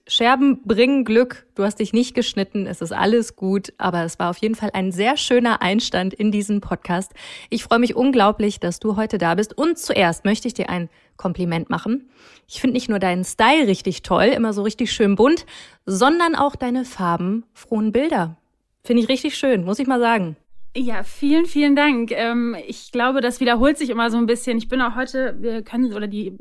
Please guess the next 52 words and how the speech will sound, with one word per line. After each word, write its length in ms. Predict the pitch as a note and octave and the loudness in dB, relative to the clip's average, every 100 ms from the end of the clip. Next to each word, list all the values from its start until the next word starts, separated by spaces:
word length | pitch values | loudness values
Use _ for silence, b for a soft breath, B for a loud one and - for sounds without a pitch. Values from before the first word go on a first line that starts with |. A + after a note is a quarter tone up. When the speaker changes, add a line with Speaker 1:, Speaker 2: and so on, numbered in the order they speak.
| - | -16
Speaker 2:
die 280 | - A#3 A3+ | -10 -8 -6
ZuhörerInnen 800 | - D#4 C4+ C#4 B3+ G#3 B3+ | 2 4 4 2 0 0 0
können 180 | G#3+ A#3 | 0 -2
es 140 | A#3+ A#3+ | -2 -4
nicht 180 | A3+ | -4
sehen, 180 | A3 A#3+ | -2 -2
aber 220 | G#3+ G#3+ G#3+ B B - | -2 -6 -8 B B -8
bin 140 | A#3 | -4
heute 160 | A3 E3+ | -2 -4
auch 120 | G#3+ | -4
wieder 180 | G#3+ G3+ | -4 0
sehr 200 | B3 C#4+ | 2 4
bunt. 300 | A3 G#3+ F#3+ | 4 2 2
Einmal 280 | A#3+ C4+ C4 | 4 6 6
in 60 | |
den 100 | B3+ | 2
Farbtopf 520 | B3 A#3 - G3+ F3 | 2 0 0 -4 -6
gefallen. 560 | G3+ - G3 F3+ F#3 E3 - - - | -8 -6 -6 -6 -8 -10 -14 -18 -8
Speaker 1:
So 200 | G3+ A#3+ | 0 2
muss 180 | D#4 D4 | 2 0
das 180 | A3 G3+ | -2 0
sein. 440 | E3+ E3 G#3 D4 | 0 0 0 -2
Also 340 | - G3+ G#3+ G#3+ | -2 0 0 2
macht 260 | A3+ - | 2 2
auf 140 | A#3+ G#3+ | -2 2
jeden 200 | G#3 B3+ | 2 2
Fall 200 | G#3+ G3 | 2 0
gute 280 | A3+ A3 G3+ | -2 -2 0
Laune. 260 | E3+ F3+ | 0 0
Und 60 | F3 | -2
ich 80 | - | -4
verfolge 360 | G3 - A3 | -4 -2 -4
dich 100 | G#3+ | -4
ja 80 | F#3 | -4
auch 80 | F#3+ | -4
schon 180 | - A#3 | -2 -2
ein 40 | |
bisschen 300 | G#3 - E3+ | -4 -8 -8
länger 340 | D#3+ D#3+ E3 F3+ | -8 -8 -6 -4
bei 140 | G3+ | -4
Instagram. 600 | G#3+ A3+ - A#3+ A#3+ D4+ F#4 B B B B B | -2 -4 -4 -4 -4 -6 -10 B B B B B
Und 240 | G#3 G#3 | -2 0
was 180 | G3 A3 | 0 0
mir 120 | A#3 | 2
auffällt, 360 | - A3 A3+ G3+ | 2 2 2 2
neben 260 | G3+ G#3+ F#3+ | 2 2 2
den 200 | F3+ F3+ | 0 -2
farbenfrohen 800 | - G3+ A#3 A3 - G#3+ F#3+ F3 | -4 0 2 2 0 0 0 0
Farben 340 | - F4+ C4+ | 0 2 2
bei 100 | E3+ | 2
deinen 280 | E3+ E3+ E3+ | 0 -2 0
Bildern, 400 | F3 G3+ A#3+ D#4 | 2 4 4 0